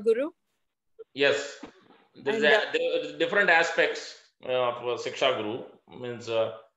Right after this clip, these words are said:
Speaker 2: if we look at in our Sampradaya, Brahma Mahatma Gaudiya Sampradaya, many, uh, are, uh, at least major personalities, major acharyas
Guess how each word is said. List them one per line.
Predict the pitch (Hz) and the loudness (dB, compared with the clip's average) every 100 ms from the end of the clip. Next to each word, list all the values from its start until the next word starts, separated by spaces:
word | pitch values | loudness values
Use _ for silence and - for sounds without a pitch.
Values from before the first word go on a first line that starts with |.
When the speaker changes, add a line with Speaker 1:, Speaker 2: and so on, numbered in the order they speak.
| _ _ _ _ _ - 131 | _ _ _ _ _ -16 -12
Speaker 2:
if | 131 | -2
we | 170 160 147 156 | -2 -2 -4 -2
look | 165 | 2
at | 180 175 | 2 4
in | |
our | 165 170 170 | 4 4 4
Sampradaya, | 156 151 143 120 117 135 | 2 2 2 4 4 2
Brahma | 131 135 143 | 0 0 0
Mahatma | 135 139 143 151 127 | 2 2 2 -2 -2
Gaudiya | 123 127 117 | -2 -2 -4
Sampradaya, | 113 104 101 101 117 - _ _ _ _ - 135 | -6 -8 -6 -6 -6 -10 _ _ _ _ -12 -4
many, | 147 165 170 156 - - 131 | 0 2 2 2 -2 -8 -10
uh, | 131 135 127 - - - | -8 -6 -6 -6 -12 -6
are, | 131 127 | -2 0
uh, | 127 127 123 | 2 2 2
at | 143 | 2
least | 143 131 143 | 0 2 2
major | 156 156 143 | 2 2 0
personalities, | 131 147 143 170 170 139 110 - - - | -4 -2 2 2 2 -2 -6 -14 -20 -8
major | 135 139 | -2 2
acharyas | 131 135 147 143 127 | 2 2 2 4 2